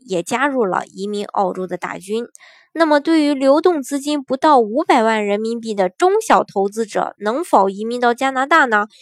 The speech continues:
又该怎么选择移民项目呢？今天就给大家来分享一下。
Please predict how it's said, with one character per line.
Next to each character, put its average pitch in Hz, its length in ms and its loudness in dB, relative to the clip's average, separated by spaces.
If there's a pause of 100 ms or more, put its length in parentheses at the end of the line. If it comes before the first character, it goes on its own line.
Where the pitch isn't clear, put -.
(180)
又 294 180 0
该 302 400 4 (100)
怎 175 280 -2
么 262 180 2
选 160 340 -4
择 180 440 0
移 208 120 -8
民 254 140 -6
项 381 340 0
目 220 160 -6
呢？ 190 260 -4 (340)
今 247 220 -4
天 240 320 -4
就 - 140 -8
给 - 120 -10
大 - 140 -10
家 196 220 -6
来 185 280 -4
分 320 220 -4
享 - 240 -8
一 - 20 -20
下。 - 260 -12